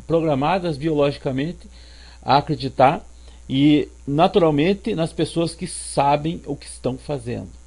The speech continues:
Então, isso é muito importante. Põe em prática as seguintes normas capitais. Habitue-se a agir. Seja um ativista, seja um realizador, seja alguém que faz,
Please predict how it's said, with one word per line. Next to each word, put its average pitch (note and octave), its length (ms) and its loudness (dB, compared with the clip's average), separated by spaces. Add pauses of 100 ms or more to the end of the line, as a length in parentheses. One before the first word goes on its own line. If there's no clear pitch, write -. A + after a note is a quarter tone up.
Então, - 140 -18
isso - 120 -16
é C#3 60 -8
muito B2 400 -6
importante. - 540 -8 (3000)
Põe G#3 260 8
em F#3+ 100 2
prática E3 500 4
as D#3 80 -2
seguintes D3+ 440 -6
normas D3+ 400 -2
capitais. - 580 -4 (1000)
Habitue-se F#3+ 640 2
a F3 40 6
agir. B2 400 0 (1600)
Seja G3+ 360 8
um F#3 80 2
ativista, D3+ 840 -2 (640)
seja F3+ 260 4
um E3 60 2
realizador, C#3 920 2 (600)
seja E3+ 200 2
alguém D#3+ 260 0
que D#3+ 100 -8
faz, - 640 -2